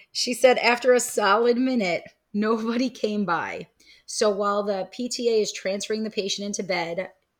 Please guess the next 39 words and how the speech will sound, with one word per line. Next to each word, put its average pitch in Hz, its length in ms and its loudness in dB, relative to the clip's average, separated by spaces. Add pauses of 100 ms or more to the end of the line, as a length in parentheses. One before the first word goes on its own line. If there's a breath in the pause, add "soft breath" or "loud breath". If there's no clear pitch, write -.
(140)
she 226 260 -6
runs 196 360 -4
into 208 180 -6
the 196 100 -4
hall 185 180 -2
to 202 100 -10
yell 165 220 -6
for 175 160 -10
help. 160 320 -8 (600 soft breath)
The 220 80 -2
nurse 240 320 2
comes 247 320 0
in 202 320 -2
acting 208 500 -2
like 180 260 -6
she's 185 300 -6
a 165 40 -6
huge 208 600 -10
inconvenience 175 1120 -12 (800)
and 196 200 -2
says, 196 340 -2
"Well, 202 220 -2
get 214 240 -4
the 226 60 -4
C 214 240 -4
N 196 120 -4
A 180 140 -6
to 170 80 -8
take 175 260 -6
her 175 120 -2
vitals." 139 640 -10 (240)
The 180 100 -8
C 180 260 -8
N 180 100 -10
A 175 100 -12
that 160 140 -14
just - 180 -12
walked 156 240 -12
away? 185 600 -8